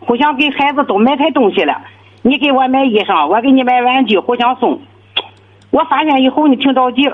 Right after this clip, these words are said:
我说你千万不能这样，我说你和同学可不能光比穿比玩儿，我说你俩一块儿得下个决心，看以后啊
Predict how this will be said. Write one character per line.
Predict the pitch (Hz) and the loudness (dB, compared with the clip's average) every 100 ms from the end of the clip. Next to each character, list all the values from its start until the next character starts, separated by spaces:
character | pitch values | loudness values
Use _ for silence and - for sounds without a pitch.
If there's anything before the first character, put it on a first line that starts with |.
| - _ _ _ _ _ _ | -8 _ _ _ _ _ _
我 | - 247 | -4 -2
说 | 294 | 2
你 | 294 339 | 2 2
千 | - 285 330 | 0 -2 0
万 | 339 240 | 0 0
不 | 220 | 2
能 | 226 233 | 2 2
这 | 220 208 | 0 0
样， | 180 170 | 2 2
我 | 202 | 0
说 | 247 | 2
你 | 269 | 0
和 | 269 277 | 0 -4
同 | - 294 | 0 0
学 | 294 277 | 0 -2
可 | 285 | -2
不 | 208 | 0
能 | 196 | 0
光 | 170 139 160 | 2 0 0
比 | 196 | -2
穿 | 196 175 139 | -2 -2 0
比 | 139 | 0
玩 | 151 165 | 0 0
儿， | 156 - - - - - _ | -2 -8 -20 -20 -20 -20 _
我 | - 247 | -2 2
说 | |
你 | 269 311 | 2 2
俩 | 254 190 175 208 | 0 0 0 0
一 | 202 | -2
块 | 269 277 | -4 -4
儿 | 180 | -2
得 | 175 - | -4 -2
下 | - | -4
个 | 131 131 | -2 -2
决 | 240 240 | -2 -2
心， | 233 233 302 311 | -2 2 2 0
看 | - 196 165 214 | -4 -4 -2 -2
以 | |
后 | 285 - | -2 -2
啊 | 302 | 0